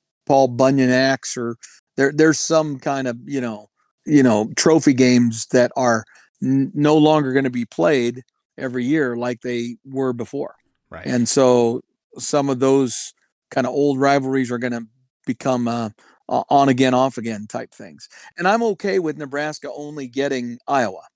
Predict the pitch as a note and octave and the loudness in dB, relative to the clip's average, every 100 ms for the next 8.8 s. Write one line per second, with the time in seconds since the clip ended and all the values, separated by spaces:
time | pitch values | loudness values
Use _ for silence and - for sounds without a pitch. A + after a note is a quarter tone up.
0 | _ B2 A#2+ - - _ D3 D#3 D#3 F3+ | _ -2 -2 -4 -12 _ -2 2 4 4
1 | F3 D#3+ D3 D3 D3+ - C#3 B2+ D3 C#3+ | 4 2 2 0 0 0 -2 -2 -4 -8
2 | C3 C#3 C#3 - _ _ - B2+ B2+ D#3 | -4 2 2 0 _ _ -10 -6 0 0
3 | E3 D3 C#3+ D3+ C3+ C3+ C3 C#3 C3+ - | 2 0 0 -2 -2 -4 -4 -4 -6 -6
4 | A#2 - C#3 C3+ D3 F3 _ _ _ _ | -12 -16 -4 -2 -2 -4 _ _ _ _
5 | - C#3+ D3 C3+ A#2+ C3 A#2 C3 B2+ A#2+ | -4 0 2 2 2 0 0 -2 -2 -4
6 | B2+ B2+ B2 A2+ - C3+ B2 - A#2+ A#2+ | -4 -6 -6 -6 0 0 0 -2 -2 2
7 | A#2+ A#2 A2+ - - _ D3+ D3 - C#3+ | 2 2 -2 -8 -20 _ 2 2 4 4
8 | B2+ B2+ B2 A2+ B2+ C3+ D3 | 6 4 0 -4 0 2 2